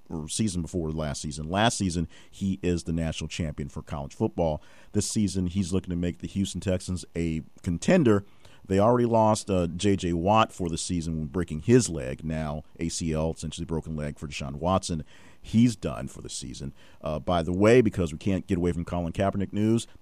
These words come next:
the Houston Texans did not even contact Colin Kaepernick for f-, applying for a backup position for this football team now that they needed a quarterback.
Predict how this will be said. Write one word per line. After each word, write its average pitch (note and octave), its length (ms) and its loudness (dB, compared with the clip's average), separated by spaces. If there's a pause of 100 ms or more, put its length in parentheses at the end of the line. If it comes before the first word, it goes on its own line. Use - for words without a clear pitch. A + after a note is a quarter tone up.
the F2 300 0
Houston A2+ 380 0
Texans G#2+ 420 0
did F#2 240 -2
not A#2 340 2
even G#2+ 300 0
contact B2 520 0
Colin F2+ 280 -2
Kaepernick F2 460 -2 (300)
for F2 440 0 (120)
f-, - 160 -20
applying E2 480 -2
for D#2 380 -4
a E2+ 140 -2
backup D#2 360 -4
position D#2+ 380 -4
for D2 320 -8 (120)
this E2 220 -4 (220)
football D#2 380 -6
team C#2+ 260 -6
now C#2+ 180 -4
that C2+ 120 -8
they D2+ 100 -6
needed D2+ 260 -8
a D#2 40 -14
quarterback. D#2+ 500 -4